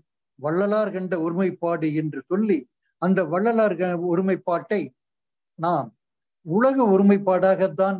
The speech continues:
கொள்ளும் வழியை தான் அந்த சிலம்பு செல்வர் நமக்கு காட்டினார். சிலம்பு செல்வரின் கண் அசைவில் நாம் திருத்தணியையே பெற்றோம். அவருடைய கை அசைவில் நான்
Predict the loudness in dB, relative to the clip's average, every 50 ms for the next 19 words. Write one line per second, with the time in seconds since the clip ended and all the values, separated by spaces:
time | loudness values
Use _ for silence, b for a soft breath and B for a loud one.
0 | -10 _ _ _ _ _ _ _ _ 0 2 2 0 0 -2 -2 -2 0 2 2
1 | 2 2 2 2 2 0 0 -2 -4 -10 _ _ _ _ _ _ _ _ -4 0
2 | 0 -2 -2 -2 -4 -2 -2 -2 -4 -4 -4 -4 -2 -2 -2 -2 -4 -4 -6 -6
3 | -6 -6 -10 -4 -2 -2 -2 0 -4 -6 -6 -6 -8 -10 _ _ _ _ _ _
4 | _ _ _ _ -4 0 2 2 2 2 2 2 2 2 2 2 2 -2 -2 -4
5 | -2 -2 -2 -2 -2 -2 -2 -4 -4 -2 0 0 0 0 0 0 -2 -4 -6 _
6 | -4 -2 -2 -2 -4 -8 _ _ _ _ _ _ _ _ -2 -2 -2 0 2 2
7 | 2 4 4 4 4 4 4 2 2 2 -2 -2 -2 -2 -2 -2 -2 -4 _ _
8 | _ _ _ _ _ _ _ _ -2 -2 0 0 0 -2 0 0 0 2 0 -2
9 | -2 -6 _ _ _ _ _ _ _ _ _ _ _ _ _ _ _ _ _ _
10 | -2 0 2 0 0 -2 0 0 -2 0 0 -2 -2 -2 -2 -2 -2 -2 -2 -4